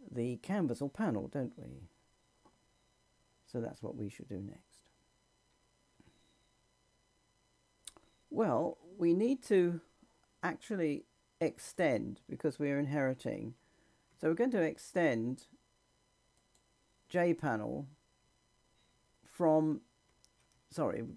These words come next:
moving shape is going to extend from J panel. Right, so we're going to extend J panel. And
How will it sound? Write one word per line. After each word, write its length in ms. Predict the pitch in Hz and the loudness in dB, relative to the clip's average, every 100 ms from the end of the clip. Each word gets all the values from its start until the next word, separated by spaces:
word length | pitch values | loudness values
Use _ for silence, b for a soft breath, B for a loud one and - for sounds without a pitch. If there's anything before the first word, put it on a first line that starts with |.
| - 170 | -6 2
moving 340 | 180 185 147 | 4 4 2
shape 340 | - 160 127 | 0 0 0
is 80 | 117 | -2
going 180 | - 127 | -4 -4
to 100 | 131 | -4
extend 640 | 120 - 139 123 120 110 - | -6 -6 -2 0 0 -2 -10
from 220 | - 120 | -8 -6
J 240 | 120 127 120 | -2 -2 -2
panel. 400 | 117 95 - 113 127 _ _ _ _ _ _ _ _ _ _ _ _ _ _ _ _ _ _ _ _ _ _ _ _ _ _ _ _ _ _ _ _ _ _ - - _ _ _ _ _ _ | -4 -6 -6 -12 -18 _ _ _ _ _ _ _ _ _ _ _ _ _ _ _ _ _ _ _ _ _ _ _ _ _ _ _ _ _ _ _ _ _ _ -20 -20 _ _ _ _ _ _
Right, 220 | - 101 - | -4 -4 0
so 80 | |
we're 60 | 160 | 2
going 100 | 185 | 4
to 40 | 160 | 4
extend 640 | 147 - 139 127 127 - - _ _ | 2 -2 0 2 -2 -4 -20 _ _
J 200 | - 117 | 0 0
panel. 400 | 110 135 110 98 - _ _ _ _ _ _ _ _ _ _ _ _ _ | 0 -2 -4 -4 -12 _ _ _ _ _ _ _ _ _ _ _ _ _
And 380 | 147 151 151 147 | 0 2 2 0